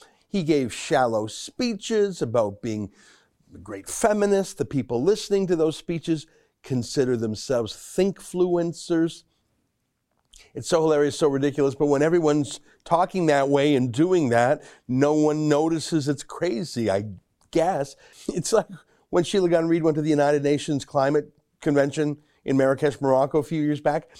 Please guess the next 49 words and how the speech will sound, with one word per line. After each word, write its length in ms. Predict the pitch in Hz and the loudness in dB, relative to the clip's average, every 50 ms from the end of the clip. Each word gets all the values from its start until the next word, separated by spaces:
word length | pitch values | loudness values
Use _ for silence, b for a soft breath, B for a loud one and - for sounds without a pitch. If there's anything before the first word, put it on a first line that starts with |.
| B B - | B B 0
and 80 | 139 | 2
when 100 | 147 147 | 2 2
she 200 | 143 - - 160 | 0 -2 0 2
leaned 440 | 151 147 143 151 165 175 180 175 165 | 2 4 4 4 2 2 2 2 2
on 180 | 156 151 151 156 | 2 4 4 2
one 120 | 151 147 | 2 2
of 60 | 147 | 2
those 140 | 143 131 - - | 0 0 -2 -4
electric 460 | 131 135 135 143 139 - - 139 - | -2 0 0 0 0 -2 -8 -10 -10
car 240 | - 127 139 135 147 | -2 -2 0 0 0
chargers 500 | 143 - 160 151 147 151 147 170 180 - b b b b - | -2 -4 -2 -2 -2 -2 -4 -6 -8 -8 b b b b 0
and 100 | 139 151 | 0 0
it 120 | 151 151 | 0 0
tipped 240 | - 190 156 147 170 | -2 -2 0 2 0
over, 240 | 160 170 190 208 208 B B | 2 2 0 -2 -2 B B
it 60 | - | 0
wasn't 400 | 180 190 208 220 185 220 202 180 | 2 2 2 2 0 -2 -2 0
real. 400 | 180 180 208 226 226 156 - B B B B | 0 2 2 2 2 0 -2 B B B B
It 60 | - - | -2 -2
was 120 | 160 - | -2 0
just 380 | - 190 196 - - - - - | 0 0 0 0 -2 -10 -16 -12
for 140 | - 165 | -8 -4
the 100 | 151 160 | -4 -4
feeling 720 | 147 - - - - 135 147 160 175 175 160 151 131 123 | -4 -6 -10 -8 -6 -6 -4 0 0 2 4 4 4 2
of 100 | 120 113 | 0 0
being 220 | 113 123 117 113 104 | 0 -2 -2 -2 -4
real 340 | 101 104 110 113 107 107 107 | -4 -2 -2 0 0 0 -2
and 100 | 110 107 | -2 0
relevant 400 | 110 107 107 107 107 113 110 101 | 0 0 0 0 -2 -2 -4 -4
and 140 | 110 104 B B B B B _ | -6 -8 B B B B B _
thinkfluencing 1000 | - - - 127 123 120 110 - - - 120 113 113 113 110 110 - 127 113 104 | -18 -6 -4 -2 -2 -2 -4 -6 -4 -2 -2 0 0 -2 -4 -6 -8 -8 -8 -6
people 320 | - 127 120 - 113 117 | -8 -8 -8 -6 -6 -6
into 160 | 113 113 113 120 | -6 -6 -6 -6
using 320 | 117 113 107 - 120 104 | -8 -8 -8 -8 -8 -6
electric 380 | 104 107 113 110 - - 104 - | -4 -4 -6 -6 -8 -10 -8 -6
cars. 220 | 123 117 - B B B B B B B B B _ _ _ - - | -6 -6 -6 B B B B B B B B B _ _ _ -4 0
I'll 80 | 151 175 | 0 2
move 160 | 202 233 226 | 2 2 2
on 140 | 233 226 214 | 2 2 2
to 60 | 196 | 2
the 80 | 170 160 | 2 2
news 360 | 165 175 185 185 175 131 165 | 4 2 2 2 2 2 2
in 80 | 151 | 2
a 80 | 139 131 | 2 2
second, 720 | - - 180 165 175 - 135 101 92 92 104 110 98 - | 2 0 0 0 2 0 0 0 0 -2 -4 -6 -8 -12
Trudeau's 600 | - - 143 139 123 127 123 123 123 127 120 117 - | -10 -4 -2 2 2 4 4 4 2 0 -2 -4 -6
foreign 360 | - - 143 131 127 120 117 | -8 -2 0 2 2 4 2
aid 260 | 123 120 123 123 117 - | 2 0 0 -2 -2 -2
promises 600 | 123 123 113 113 113 107 - - 113 104 - | -2 0 0 0 -2 -4 -6 -8 -8 -8 -10